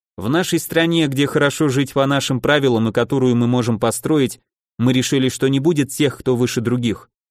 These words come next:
Достаточно создать прецедент и, как я и говорил, я был идиот.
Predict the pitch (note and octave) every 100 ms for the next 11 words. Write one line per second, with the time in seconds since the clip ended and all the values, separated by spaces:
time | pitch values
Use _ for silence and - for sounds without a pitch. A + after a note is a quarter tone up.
0 | _ _ _ A2+ A2+ D#3+ - A3 - F3
1 | E3 D#3 C3 D3 D3+ C#3+ C3+ D3 C3+ F3+
2 | D3 D3 C#3 - _ _ _ _ - A3
3 | F#3+ F#3 D#3+ D3+ E3 F3 D#3 - _ -
4 | C#3+ D#3+ C#3 B2+ A2+ A2 F#2 -